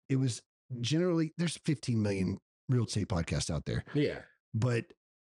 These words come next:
Speaker 1: man, it's just so much bullshit and fluff and fake coaching. And, you know, I argue with coaches all the time, and I like arguing, don't get me wrong. But just the idea that there's people out there that are telling agents things that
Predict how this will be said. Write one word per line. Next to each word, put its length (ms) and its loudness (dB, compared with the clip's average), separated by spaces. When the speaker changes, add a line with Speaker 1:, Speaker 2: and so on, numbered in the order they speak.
Speaker 1:
man, 360 4
it's 220 0
just 180 0
so 120 2
much 260 0
bullshit 560 -2
and 140 -8
fluff 680 -2
and 320 -2
fake 320 -2
coaching. 680 0
And, 300 -2
you 80 2
know, 60 0
I 200 -2
argue 260 2
with 100 2
coaches 320 0
all 120 -2
the 60 -2
time, 180 -2
and 80 2
I 60 0
like 240 -2
arguing, 380 -2
don't 120 -2
get 100 0
me 80 2
wrong. 260 0
But 240 -2
just 220 -2
the 140 0
idea 500 0
that 180 -2
there's 160 0
people 300 0
out 180 0
there 100 2
that 100 2
are 60 0
telling 300 -2
agents 560 -2
things 220 2
that 140 -4